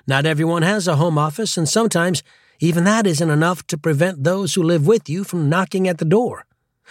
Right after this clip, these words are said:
Your pesky roommates associate you being home with being free to talk, and it's hard for them to break that habit. But they just need a signal that indicates you're busy and they shouldn't interrupt. That signal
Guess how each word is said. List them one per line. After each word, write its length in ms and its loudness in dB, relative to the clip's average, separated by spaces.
Your 140 0
pesky 420 -2
roommates 480 0
associate 600 -2
you 180 -2
being 300 0
home 260 0
with 180 -6
being 240 -2
free 220 -2
to 80 0
talk, 480 0
and 120 2
it's 100 -2
hard 320 0
for 100 -4
them 280 0
to 80 0
break 260 0
that 220 0
habit. 400 -4
But 140 -2
they 100 0
just 240 0
need 160 0
a 60 0
signal 480 -2
that 120 0
indicates 540 0
you're 120 0
busy 440 0
and 100 0
they 80 2
shouldn't 380 -2
interrupt. 560 0
That 140 0
signal 440 0